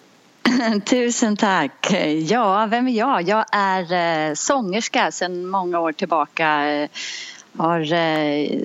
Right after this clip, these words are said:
jobbat bakom massvis med olika artister, gjort musikaler och, och många, många tusentals, eh, företagsevent av olika slag.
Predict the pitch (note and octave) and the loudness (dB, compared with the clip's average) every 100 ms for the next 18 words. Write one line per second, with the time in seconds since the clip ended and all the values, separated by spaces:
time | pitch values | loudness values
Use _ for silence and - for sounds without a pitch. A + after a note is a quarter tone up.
0 | C3 E3 F3+ D3+ D#3+ - D#3+ - D#3+ D#3+ | -2 0 0 0 -2 0 -2 0 0 0
1 | E3 - E3+ D#3 F3 D#3+ D3 D#3 D#3+ - | 0 0 0 0 0 0 0 0 0 0
2 | E3+ - - E3 D#3 D3+ - D3 - - | 0 -2 0 0 2 0 -2 -2 -2 0
3 | F#3+ G#3+ G#3+ G3+ F#3+ F3+ E3+ E3 D#3 E3 | 0 2 2 2 0 0 2 2 2 2
4 | D#3 D3 C#3+ C#3+ C#3 - - C3+ D#3 F3+ | 2 2 2 0 -2 -6 -2 0 0 0
5 | D#3+ E3+ D3+ D3 - E3 - D#3 - C3+ | 0 0 0 -2 0 0 0 0 2 0
6 | C3+ - D3+ C#3+ D3 E3 C#3 - D3+ - | 0 0 0 0 0 0 0 0 -2 -2
7 | - F#3 F#3+ F#3+ D#3+ D#3 E3 D#3+ D3 C#3 | -2 0 2 0 0 0 0 0 0 -2
8 | D3+ - C#3+ D3 D3 | -2 0 0 0 -4